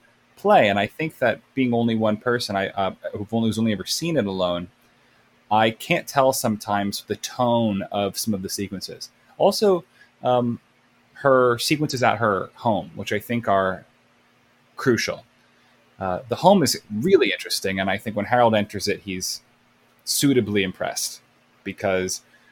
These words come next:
uh, it is quite remarkable. There's a few moments in that scene I really love where it, the camera cuts to shots from quite far away where you can't even tell what's going on. The characters are obscured by the sculpture,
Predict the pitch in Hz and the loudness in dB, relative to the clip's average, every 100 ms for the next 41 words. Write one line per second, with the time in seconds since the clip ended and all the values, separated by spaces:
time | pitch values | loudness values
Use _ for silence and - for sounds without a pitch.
0 | _ - 90 107 120 - 101 98 98 98 | _ -6 -2 2 2 2 0 2 0 0
1 | 95 92 87 117 110 - 180 151 127 127 | -4 -4 0 0 -2 -2 2 2 2 0
2 | 113 98 - - 101 92 98 120 120 104 | 0 -2 -4 -4 -4 -2 -4 -2 -2 -2
3 | 101 101 98 101 95 90 90 _ _ _ | -2 -2 -2 -2 -2 -2 -4 _ _ _
4 | _ _ _ _ _ _ 104 82 - 113 | _ _ _ _ _ _ -12 -10 -8 -6
5 | - 127 131 - - 120 - - - - | 2 4 4 0 2 2 0 -6 -4 -4
6 | 123 107 101 95 98 _ _ _ _ _ | 0 0 0 -4 -8 _ _ _ _ _
7 | _ _ _ - - 135 123 - - 113 | _ _ _ -6 2 4 4 2 -2 -2
8 | - 113 110 - 107 107 104 95 107 151 | 2 0 2 2 4 4 4 2 2 0
9 | 160 _ _ _ _ _ _ 110 117 107 | -6 _ _ _ _ _ _ 0 2 4
10 | 113 117 - 135 113 110 104 101 - 117 | 0 -2 -4 0 0 2 0 -2 0 2
11 | 104 95 - - 98 98 92 92 - 117 | 2 2 -4 -2 -2 0 -2 -2 0 2
12 | 110 113 104 101 - - 104 98 98 92 | 4 2 0 -2 -4 -2 -2 0 0 0
13 | 92 - 117 110 - 110 110 | -2 0 2 2 0 0 0